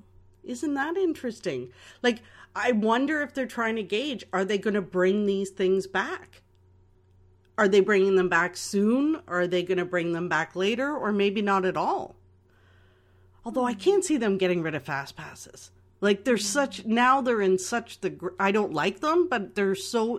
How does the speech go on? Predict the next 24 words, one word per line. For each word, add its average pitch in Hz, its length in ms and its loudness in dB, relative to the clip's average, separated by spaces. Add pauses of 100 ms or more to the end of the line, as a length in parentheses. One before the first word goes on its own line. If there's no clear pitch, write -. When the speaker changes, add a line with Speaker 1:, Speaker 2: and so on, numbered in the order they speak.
Speaker 1:
ingrained 185 760 2
in 165 600 -6 (1040)
Speaker 2:
Maybe 302 220 -4
it's - 120 -2
Speaker 1:
people's - 100 0
Speaker 2:
more 254 120 -2
about 254 180 -4
the 220 160 -2
Speaker 1:
experiences. 233 400 -6
Speaker 2:
timing, 196 200 -14
right? 208 220 -16 (200)
Like, 214 200 -14 (1900)
Speaker 1:
Like 254 80 -6
Speaker 2:
figuring 220 220 -6
out 208 100 -14
the 240 80 -12
best 208 260 -12
time. 208 340 -14
Or, 233 180 -6
or, 302 80 -6
like, 240 320 -8
do, 226 160 -10 (800)
keeping 262 340 -2
them, 240 440 -8